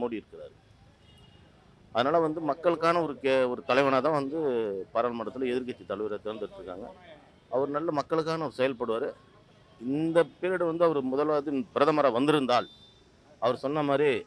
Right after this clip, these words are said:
ஐந்நூறு ரூபாய்க்கு சிலிண்டர் கொடுத்திருப்பாரு, நானூத்தி ஐம்பது ரூபாய்க்கு இது, ம், நாற்பத்தஞ்சு ரூபாய்க்கு பெட்ரோல் கொடுத்திருப்பாரு, முப்பத்தி எட்டு ரூபாய்க்கு டீசல் கொடுத்திருப்பாரு.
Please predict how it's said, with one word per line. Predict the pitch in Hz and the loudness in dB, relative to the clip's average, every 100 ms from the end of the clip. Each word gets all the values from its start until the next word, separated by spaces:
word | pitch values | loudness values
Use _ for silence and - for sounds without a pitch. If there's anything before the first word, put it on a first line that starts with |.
| 113 | 2
ஐந்நூறு | 143 147 135 | 4 2 0
ரூபாய்க்கு | 139 143 135 117 90 | 0 0 -2 -2 -4
சிலிண்டர் | 131 123 107 | -4 -2 -4
கொடுத்திருப்பாரு, | 92 87 - 92 95 - _ - _ _ - 123 | -10 -18 -12 -10 -10 -16 _ -20 _ _ -8 0
நானூத்தி | 151 123 127 | 0 0 -4
ஐம்பது | 117 113 | -4 -4
ரூபாய்க்கு | 131 143 123 | -2 -2 0
இது, | 139 123 113 | 0 0 -4
ம், | 110 107 101 101 95 - - - - 127 | -8 -10 -10 -10 -12 -14 -20 -20 -8 -4
நாற்பத்தஞ்சு | 139 139 117 107 | -2 -2 -6 -4
ரூபாய்க்கு | 117 123 139 113 90 | -4 -4 -6 -6 -4
பெட்ரோல் | 120 120 110 | -4 -4 -6
கொடுத்திருப்பாரு, | 87 87 85 85 85 - - - - - - | -8 -20 -14 -14 -14 -20 -20 -20 -20 -20 -16
முப்பத்தி | 131 160 143 131 | -8 -8 -4 -4
எட்டு | 110 | -2
ரூபாய்க்கு | 127 131 131 | -4 -4 -10
டீசல் | 151 117 95 | -10 -10 -16
கொடுத்திருப்பாரு. | 87 - 90 87 | -16 -16 -14 -14